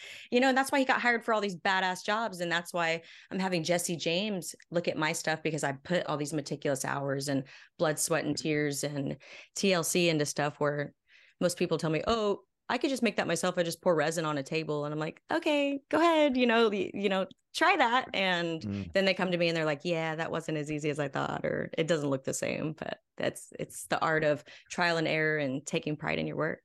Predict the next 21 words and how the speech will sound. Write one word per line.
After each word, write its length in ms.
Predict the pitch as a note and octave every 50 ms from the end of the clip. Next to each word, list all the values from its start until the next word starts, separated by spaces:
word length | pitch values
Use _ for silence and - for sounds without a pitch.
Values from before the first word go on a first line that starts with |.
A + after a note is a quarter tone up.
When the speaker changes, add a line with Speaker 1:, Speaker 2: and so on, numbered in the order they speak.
| _
Speaker 1:
you 80 | - D#3+
know? 160 | E3 E3 F3+ F3 _ _ -
Speaker 2:
I, 80 | B2 - _ _ -
I 60 | C3 D#3
think 240 | F#3 E3+ A#2+ G#2 - _ _ _ _ _ _ _ _ -
the, 220 | - A2 G#2 G#2 F#2+ D#2+
the 140 | - A2 G2
thing 140 | - A2+ A2
that's 200 | G#2+ G2+ - G2+
ringing 300 | A2 A2+ A2+ G#2+ A2 G2+
to 60 | G2
me 120 | G#2+ A#2+ B2+
is 100 | A2 -
passion. 500 | - - G2+ A2+ C#3 - - G#2 E2 D#2
It's, 240 | D#2+ E2 - - -
it's 180 | D#2 - - -
something 320 | - A2 F#2+ - D#4 F#4
that 120 | G4 F4+ D4+
you, 100 | C4+ A#3
Speaker 1:
Passion. 160 | G3+ F3 C#3+
Speaker 2:
you 120 | D3+ C3